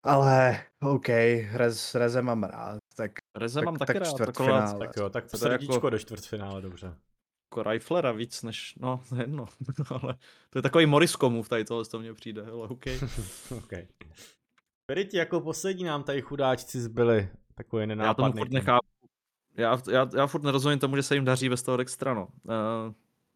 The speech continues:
Speaker 2: já říkám, jako, Spirity spíš někam do skupin, no.
Speaker 1: Taky si myslím, no, že to ještě není na to, aby se měřili s těma nejlepšíma celkama světa.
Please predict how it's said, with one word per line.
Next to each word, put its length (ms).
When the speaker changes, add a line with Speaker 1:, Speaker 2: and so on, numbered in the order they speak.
Speaker 2:
já 300
říkám, 480
jako, 460
Spirity 480
spíš 280
někam 220
do 80
skupin, 420
no. 100
Speaker 1:
Taky 180
si 140
myslím, 380
no, 180
že 120
to 680
ještě 240
není 380
na 140
to, 140
aby 220
se 380
měřili 480
s 60
těma 220
nejlepšíma 520
celkama 480
světa. 420